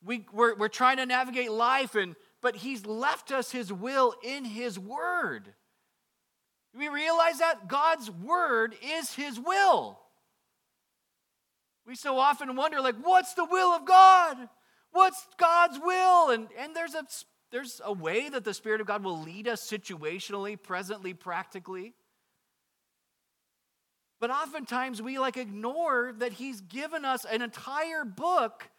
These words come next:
that's full of what his will is for, for our lives,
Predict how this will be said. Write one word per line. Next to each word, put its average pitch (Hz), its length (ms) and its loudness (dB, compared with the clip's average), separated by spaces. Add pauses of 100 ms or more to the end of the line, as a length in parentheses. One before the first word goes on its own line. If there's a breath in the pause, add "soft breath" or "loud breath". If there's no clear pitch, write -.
(420)
that's 269 300 -6 (240)
full 320 480 4
of 220 220 -2
what 262 200 -2
his 233 240 -10
will 302 380 -2
is 247 220 -4
for, 247 400 -8
for 262 200 -2
our 269 140 -4
lives, 277 720 -10